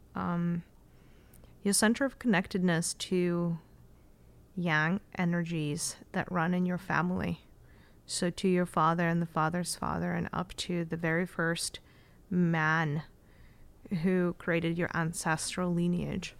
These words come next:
right? Well, not that m-, men single-handedly create your ancestral lineage, but it's a couple,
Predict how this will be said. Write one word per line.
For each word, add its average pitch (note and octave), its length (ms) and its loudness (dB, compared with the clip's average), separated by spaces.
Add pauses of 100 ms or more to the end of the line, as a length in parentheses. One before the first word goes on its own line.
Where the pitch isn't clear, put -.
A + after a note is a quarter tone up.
(380)
right? - 160 2
Well, D#3 220 0 (260)
not E3+ 280 4
that D3 160 0 (420)
m-, - 520 2
men E3+ 180 4
single-handedly E3+ 760 -2
create D3+ 360 -4
your D#3+ 80 -2
ancestral D#3 480 -4
lineage, D#3+ 440 -4
but - 100 -8 (640)
it's F3+ 160 -2
a - 40 0
couple, - 460 -4